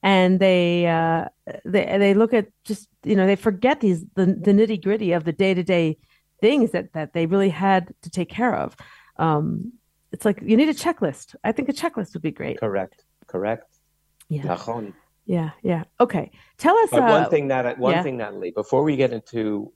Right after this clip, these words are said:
Speaker 2: uh, my work, which I'm happy to share, of course, there's one thing that you and I discussed in our, in our interview before the program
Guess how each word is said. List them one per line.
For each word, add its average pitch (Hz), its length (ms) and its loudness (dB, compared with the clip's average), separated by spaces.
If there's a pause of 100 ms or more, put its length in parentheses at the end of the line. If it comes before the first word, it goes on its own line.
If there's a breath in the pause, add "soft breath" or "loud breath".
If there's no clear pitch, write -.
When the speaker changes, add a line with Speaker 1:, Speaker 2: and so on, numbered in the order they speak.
Speaker 2:
uh, 92 680 -8
my 101 180 -2
work, 98 520 -6 (600)
which - 160 -6
I'm 92 100 -4
happy 98 260 -2
to 87 100 -8
share, 95 260 -2
of 92 100 -8
course, 120 580 -2 (600 soft breath)
there's 101 160 -4
one 135 200 4
thing 135 200 -2
that 113 120 -2
you 127 140 -4
and 113 100 -8
I 107 80 -2
discussed - 560 -4
in 107 120 -2
our, 98 200 0
in 101 240 -4
our 98 140 -2
interview 107 380 -4
before 107 420 -4
the 92 240 -4
program 117 720 -4